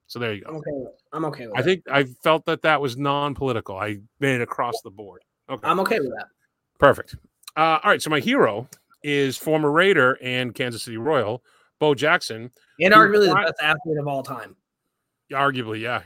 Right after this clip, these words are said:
Speaker 1: you could say that. Jim Thorpe, people will say, the old Olympic guy. Um, he quietly flew to Texas and, uh, covered all funeral expenses for the victims of the Uvalde school massacre. He didn't announce this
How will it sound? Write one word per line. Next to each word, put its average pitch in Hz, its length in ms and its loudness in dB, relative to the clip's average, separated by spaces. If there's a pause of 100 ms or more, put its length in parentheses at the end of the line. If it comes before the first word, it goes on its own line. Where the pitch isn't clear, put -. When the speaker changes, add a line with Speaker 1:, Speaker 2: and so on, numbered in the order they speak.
Speaker 1:
you 123 120 -10
could 113 120 -12
say 117 160 -4
that. 110 160 -6
Jim 165 200 -2
Thorpe, 143 340 -4
people 123 280 -10
will 104 80 -10
say, 107 320 -8
the 113 240 -10
old 117 400 -12 (100)
Olympic 113 420 -6
guy. 98 180 -8 (640)
Um, 139 420 -4
he 165 140 -6
quietly 196 420 -6
flew 190 220 -6
to 190 80 -2
Texas 143 640 -10 (200)
and, 131 480 -6 (640)
uh, 135 300 -2
covered 170 320 2
all 170 160 0
funeral 170 400 -4
expenses 151 480 -8
for 151 120 -6
the 135 100 0
victims 139 480 -6
of 131 80 -4
the 127 60 -6
Uvalde 127 580 -4
school 143 300 -8
massacre. 117 680 -8 (400)
He 147 120 -6
didn't 170 240 2
announce 165 400 0
this - 420 -2